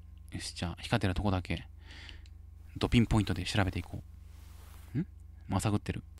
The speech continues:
うるさい！バカな子。何度言ってもわからないなんて。いい加減にしてよ、グズ。育ててやってるのに。お母さんですか？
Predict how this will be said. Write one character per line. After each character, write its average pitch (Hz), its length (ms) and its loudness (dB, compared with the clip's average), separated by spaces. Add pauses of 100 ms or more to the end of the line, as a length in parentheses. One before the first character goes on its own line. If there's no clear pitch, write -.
(1500)
う 117 60 12
る 160 80 12
さ 196 220 12
い！ - 80 12 (580)
バ 117 160 8
カ 123 140 8
な 98 100 6
子。 - 160 6 (640)
何 131 160 12
度 123 60 12
言 113 40 8
っ - 40 -2
て 139 80 10
も 123 80 12
わ 104 80 10
か 135 80 10
ら 139 80 12
な 131 80 10
い - 20 8
な 104 100 8
ん 92 60 4
て。 95 160 0 (500)
い 139 120 10
い - 20 12
加 160 100 10
減 165 100 12
に 165 80 12
し - 60 8
て 185 60 12
よ、 156 100 12
グ 139 140 10
ズ。 120 180 6 (640)
育 139 200 12
て 120 80 4
て 123 60 10
や 104 100 10
っ - 40 2
て 131 100 8
る 120 60 10
の 101 120 8
に。 92 180 2 (240)
お - 80 2
母 190 220 12
さ 98 220 6
ん 87 60 2
で 85 80 2
す - 80 -8
か？ 123 260 4